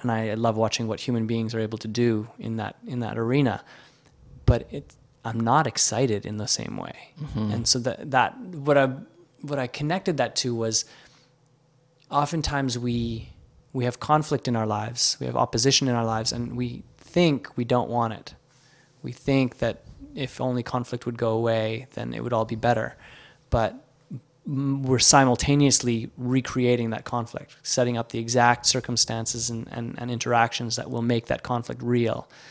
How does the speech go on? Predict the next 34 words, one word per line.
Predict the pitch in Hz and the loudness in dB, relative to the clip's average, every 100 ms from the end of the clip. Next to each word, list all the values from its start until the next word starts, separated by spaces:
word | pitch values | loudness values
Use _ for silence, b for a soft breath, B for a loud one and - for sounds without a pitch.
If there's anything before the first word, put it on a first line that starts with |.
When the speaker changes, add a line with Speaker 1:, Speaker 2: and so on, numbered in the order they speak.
| B B B B | B B B B
Speaker 1:
And, | 120 113 | -8 -6
and | 117 113 | -6 -4
that | 110 - - | -6 -8 -12
we | - 143 151 123 | -10 -8 -4 -4
do | 117 139 143 | 2 4 6
that | 135 123 123 | 8 6 6
because | 123 - 117 110 104 - B B B B | -4 0 2 4 4 4 B B B B
without | 127 117 - 135 143 127 | -2 -2 8 10 12 10
it, | 110 233 - 370 - _ _ _ _ _ - | 4 0 -18 -20 -20 _ _ _ _ _ -8
our | 123 | 0
sense | - 139 120 | 2 2 4
of | |
self | 113 - 123 120 - | 4 8 8 6 4
starts | - 110 113 - | 0 2 2 0
to | 120 | 0
come | - | -6
apart. | 110 - - - _ _ _ _ _ _ _ _ | -8 -6 -6 -6 _ _ _ _ _ _ _ _
That | - 127 | -8 -6
i-, | |
if | 123 123 - | -4 -6 -4
we've | 127 120 123 | -2 -2 0
been | 120 | 0
in | 117 | 0
conflict | - 127 117 123 - | 0 -2 -2 -6 -6
for | 123 | 0
our | 113 113 | 0 0
whole | 117 | 0
lives, | 113 120 117 110 113 - - B B - | 2 4 4 2 0 0 -2 B B -14
that | 120 | -2
that's | 131 131 | 0 2
who | - 127 | 2 2
we | 117 113 | 2 6
are. | 113 104 - - | 6 6 2 -2
Speaker 2:
Mm-hmm. | 107 104 110 | -4 -4 -6